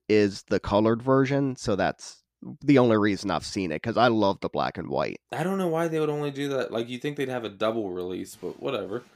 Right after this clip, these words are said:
Speaker 1: Yeah.
Speaker 2: Um, yeah, most people die off screen, I have, mainly for production reasons.
Speaker 1: Yeah, no, it's definitely, like, I love the, um, when, when I was watching Tim Burton's Ed Wood, when it's, like,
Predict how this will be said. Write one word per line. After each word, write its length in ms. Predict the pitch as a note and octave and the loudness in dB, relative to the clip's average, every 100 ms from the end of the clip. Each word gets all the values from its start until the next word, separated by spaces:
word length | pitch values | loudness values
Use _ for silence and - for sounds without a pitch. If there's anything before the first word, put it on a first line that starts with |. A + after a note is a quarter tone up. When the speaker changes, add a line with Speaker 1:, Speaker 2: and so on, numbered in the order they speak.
| _ _ | _ _
Speaker 1:
Yeah. 260 | G2+ F2+ C2 | 0 2 2
Speaker 2:
Um, 340 | C3 C3 C3 _ _ _ - | 0 -2 -4 _ _ _ -14
yeah, 200 | E3+ F#3+ | 2 4
most 360 | F3 G3 D#4 - | 6 8 6 6
people 260 | C#4+ A3 E3 | 2 4 2
die 260 | C#3 B2 | 4 4
off 320 | G#2 G2+ - - | 2 -2 -6 -18
screen, 480 | - - F#2+ F#2+ G2 - | -20 -12 -12 -10 -12 -4
I 100 | A2+ | 0
have, 220 | G#2+ F#2+ _ _ _ | 0 -2 _ _ _
mainly 420 | C3 B2 A2+ A2 | -2 0 0 -2
for 440 | G#2 - G#2+ G2+ F#2 _ _ _ _ _ _ _ | -4 -4 -2 -2 -6 _ _ _ _ _ _ _
production 640 | - A#2 A2 - - G2+ | -8 -2 0 -2 -8 -8
reasons. 680 | F2+ F2+ F2 F#2 F#2 F2+ - _ _ _ _ _ _ - - - | -6 -6 -8 -10 -12 -12 -14 _ _ _ _ _ _ -20 -14 6
Speaker 1:
Yeah, 220 | F#3 E3 | 8 10
no, 120 | D#3+ | 8
it's 300 | E3 F3 - | 6 2 2
definitely, 360 | A3 A3+ A3+ G3 | 0 4 4 4
like, 260 | D3 C3+ | 4 2
I 120 | - D#3 | 2 4
love 320 | D#3 G3 G3 | 6 4 6
the, 240 | D#3 C#3 A#2+ | 6 8 6
um, 200 | A2+ A2+ | 2 2
when, 240 | C#3 B2+ | 2 4
when 120 | B2+ | 4
I 40 | A#2 | 4
was 120 | A2+ | 2
watching 560 | B2+ A#2 B2 A#2+ A2+ - | 4 4 2 -2 -4 -4
Tim 240 | C3 B2 | -2 0
Burton's 420 | A2 A2 G#2+ A#2 | 2 0 0 0
Ed 160 | A2+ A2 | 0 2
Wood, 380 | G#2+ G#2+ A2 A2 | 2 4 2 0
when 220 | A#2+ A#2+ | 0 2
it's, 180 | A2 - | 2 2
like, 260 | A2+ G2 | 0 0